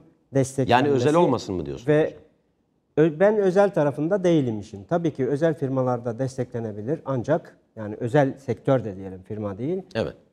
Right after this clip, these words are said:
Speaker 1: E, mutlaka devlet işin içinde olması gerekiyor.
Speaker 2: Bunu bir ulusal güvenlik meselesi olarak da gördüğünüz
Speaker 1: Tabii
Speaker 2: için mi
Speaker 1: ki,
Speaker 2: böyle söylüyorsunuz?
Speaker 1: oralara getireceğim.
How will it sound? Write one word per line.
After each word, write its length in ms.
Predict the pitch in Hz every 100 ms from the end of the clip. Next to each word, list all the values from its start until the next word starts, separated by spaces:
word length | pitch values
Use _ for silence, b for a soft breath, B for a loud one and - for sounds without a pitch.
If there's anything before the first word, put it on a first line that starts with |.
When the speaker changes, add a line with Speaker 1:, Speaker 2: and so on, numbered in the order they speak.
| _ -
Speaker 1:
E, 140 | 143 131
mutlaka 580 | 165 - 175 165 143
devlet 460 | 147 151 180 190 -
işin 280 | 139 160 160
içinde 320 | - 147 147
olması 380 | 139 117 104 98
gerekiyor. 460 | 92 92 87 87
Speaker 2:
Bunu 180 | 120 147
bir 80 | 151
ulusal 440 | 139 123 143 131
güvenlik 400 | 110 117 117 117
meselesi 440 | 120 104 107 107 117
olarak 280 | 107 107 113
da 60 |
gördüğünüz 340 | 95 98 104 127
Speaker 1:
Tabii 100 | 156
Speaker 2:
için 100 | 107
mi 60 |
Speaker 1:
ki, 60 | 78
Speaker 2:
böyle 140 | 71
söylüyorsunuz? 320 | - 139 156
Speaker 1:
oralara 180 | 151 139
getireceğim. 640 | 123 107 107 95 151 185